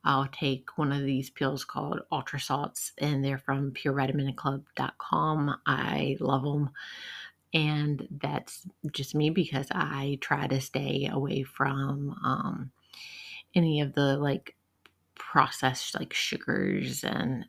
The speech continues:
that type of thing. So goos and Gatorade and that type of thing's out, but I have, like, a little Gatorade and a pill that I take that doesn't have any sugar in it, and it's, like, just the electrolytes that are needed.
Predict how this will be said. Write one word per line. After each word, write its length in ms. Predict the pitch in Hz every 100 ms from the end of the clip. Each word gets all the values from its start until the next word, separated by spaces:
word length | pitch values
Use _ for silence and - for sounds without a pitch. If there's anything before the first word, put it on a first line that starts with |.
| -
that 180 | -
type 260 | - - 147 _ -
of 140 | 135 - -
thing. 560 | - - - - 135
So 440 | 135 - - - - - - - - -
goos 400 | - 160 156 139
and 160 | 135 135
Gatorade 560 | 135 135 139 135 131
and 80 | -
that 140 | 131
type 200 | - -
of 80 | -
thing's 280 | - - 131 -
out, 320 | 190 254 - -
but 180 | 151 - 160 160 -
I 40 |
have, 160 | 151 180
like, 200 | 220 247
a 40 |
little 200 | 269 269
Gatorade 440 | 254 254 269 269
and 120 | 254 226
a 40 |
pill 280 | 196 - 415
that 140 | 262 156
I 120 | 135
take 360 | - 147 147 _
that 180 | 160 -
doesn't 300 | 160 160 165
have 180 | 160 156
any 160 | 156
sugar 380 | 143 160 151 147
in 160 | 147 -
it, 280 | - - -
and 140 | 160
it's, 180 | - -
like, 240 | - - - 151
just 380 | 156 135 -
the 220 | - 147 -
electrolytes 680 | 143 135 - 147 - - -
that 140 | - -
are 100 | 160
needed. 320 | 208 214